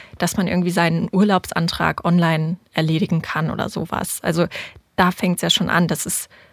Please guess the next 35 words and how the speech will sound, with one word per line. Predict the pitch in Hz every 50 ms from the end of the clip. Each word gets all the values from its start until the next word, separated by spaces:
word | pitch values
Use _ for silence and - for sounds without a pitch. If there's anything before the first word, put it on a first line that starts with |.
| _ _ _ -
auf | 175 -
die | - 190
Idee | 170 175 - 185 196
kam | 190 - 202 185 180
ich | 175 -
ehrlich | - 165 175 -
gesagt | - 165 160 165 -
noch | 165 170 - -
gar | - 165 165
nicht, | 175 175 - -
dass | 180 -
man | - 160 165
sowas | 160 160 160 160 165 165 -
noch | - 175 175 -
handschriftlich | - 202 214 - - 196 - - - 214 - - - -
macht. | 202 185 202 247 - - - - - - - - - - - -
Ist | 190 -
aber | - 208 208 202 208 208
wohl | 214 214
in | 202 202 208
vielen | - - 220 214 202
Unternehmen | 202 202 220 220 196 196 202 208 208
und | 196 196
Organisationen | - 190 196 196 196 190 196 185 180 - - 214 202 202 202
noch | 196 196
so. | - - 196 190 208 240 - - - - - - - - - _ -
Und, | - 202 190 180 - -
ähm, | - - 180 180 185 175 -
das | - 180 180 -
erfordert | - 185 - - 196 196 190 -
natürlich | 180 180 - - 180 175 -
viel | - - 208
mehr | 196 202 196
Präsenz, | - - - - 170 165 - 170 170 208 269 - - - -
weil, | - 175 170 165 165 160 -